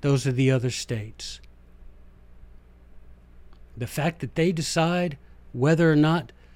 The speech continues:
to put on masks mattereth not to me. That authority doesn't exist in the Constitution.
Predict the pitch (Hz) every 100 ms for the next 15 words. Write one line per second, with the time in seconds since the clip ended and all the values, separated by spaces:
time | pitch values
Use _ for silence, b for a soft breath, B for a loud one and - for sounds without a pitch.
0 | b b - - 165 160 160 147 143 160
1 | 180 - - - - - - - - -
2 | - - - 117 131 143 147 139 143 143
3 | - - 135 120 98 - - - - -
4 | - - - - - - - 131 156 156
5 | 160 160 165 143 143 131 175 139 143 143
6 | 160 156 139 135 139 - - 127 120 -
7 | 117